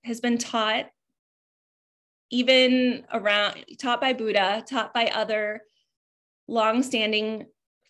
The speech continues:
philosophical traditions, but it also more recently has been concer-, confirmed by neuroscience. And so what we know is that we have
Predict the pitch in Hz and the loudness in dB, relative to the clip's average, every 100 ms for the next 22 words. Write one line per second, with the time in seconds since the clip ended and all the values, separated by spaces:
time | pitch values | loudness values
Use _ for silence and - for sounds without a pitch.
0 | - - 247 226 226 202 202 214 220 214 | -20 -4 0 0 0 -2 -2 -4 -4 -4
1 | 247 185 175 170 165 190 247 247 _ _ | -4 -2 -2 -2 -6 -4 -8 -10 _ _
2 | _ _ _ - 247 254 226 240 254 285 | _ _ _ -2 4 4 4 2 2 2
3 | 254 226 208 202 - 240 277 302 190 185 | 4 4 4 2 0 -4 -4 -6 -6 -6
4 | 208 214 196 208 208 240 - 180 - _ | -8 -8 -6 -6 -4 -4 -4 -8 -8 _
5 | 269 233 226 208 190 185 185 175 160 147 | 0 0 0 -2 -2 -2 -2 0 0 0
6 | 156 - - - 311 302 - - _ _ | -2 -6 -8 -8 -14 -16 -18 -18 _ _
7 | - - - - 220 226 240 208 180 170 | -20 -20 -10 2 2 4 6 6 8 8
8 | 190 285 - _ _ _ _ _ _ _ | 8 4 -2 _ _ _ _ _ _ _
9 | - 214 247 269 269 294 311 208 - 214 | -2 0 4 6 6 6 4 4 2 2
10 | 220 196 262 294 269 262 233 190 214 | 2 2 2 0 0 2 2 -2 -8